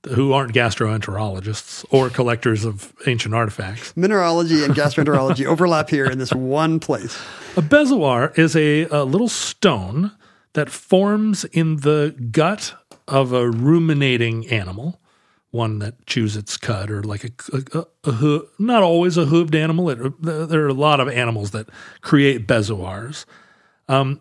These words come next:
Speaker 1: it's a little stone of indigestible material that,
Speaker 2: What's
Speaker 1: uh,
Speaker 2: it usually made out of?
Speaker 1: well, uh, um, you know, a lot of sort of plant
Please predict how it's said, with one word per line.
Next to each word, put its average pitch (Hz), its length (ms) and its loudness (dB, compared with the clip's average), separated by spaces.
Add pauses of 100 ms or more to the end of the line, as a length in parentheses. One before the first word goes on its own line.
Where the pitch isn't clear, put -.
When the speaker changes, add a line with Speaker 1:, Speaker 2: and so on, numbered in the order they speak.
Speaker 1:
it's 156 180 2
a 170 80 4
little 196 240 2
stone 220 680 2 (100)
of 147 460 0 (1120)
indigestible 185 1000 2
material 127 640 -4 (840)
that, 139 340 2
Speaker 2:
What's 143 180 -4
Speaker 1:
uh, 147 40 -2
Speaker 2:
it - 40 -6
usually 143 340 -2
made 147 200 -2
out - 180 -10
of? 156 100 -18 (200)
Speaker 1:
well, 240 360 2
uh, 175 120 0 (280)
um, 165 400 -4 (460)
you 170 120 2
know, 170 140 2
a - 20 2
lot 180 220 0
of 170 120 -2
sort - 320 -2
of 107 140 -8 (120)
plant - 680 -2